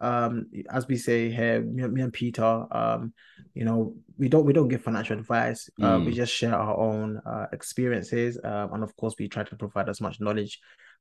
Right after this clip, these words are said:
Speaker 1: from our, uh, experiences and expertise as well. Uh,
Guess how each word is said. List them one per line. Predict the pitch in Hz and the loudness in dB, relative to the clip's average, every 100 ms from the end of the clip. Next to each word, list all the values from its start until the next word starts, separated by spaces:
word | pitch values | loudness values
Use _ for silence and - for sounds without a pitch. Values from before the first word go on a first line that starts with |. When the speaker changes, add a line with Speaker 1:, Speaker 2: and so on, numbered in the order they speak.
| - | -2
Speaker 1:
from | 117 113 | 0 2
our, | 113 110 110 104 98 98 | 2 0 0 -2 -4 -2
uh, | 107 101 | 0 0
experiences | - 117 101 107 | -2 -2 -2 -4
and | - 185 | 0 2
expertise | 165 - 113 110 104 | 2 0 -2 -2 -4
as | 104 101 | -4 0
well. | 101 101 _ _ _ _ _ _ _ - | 0 -2 _ _ _ _ _ _ _ -4
Uh, | 120 113 | 2 2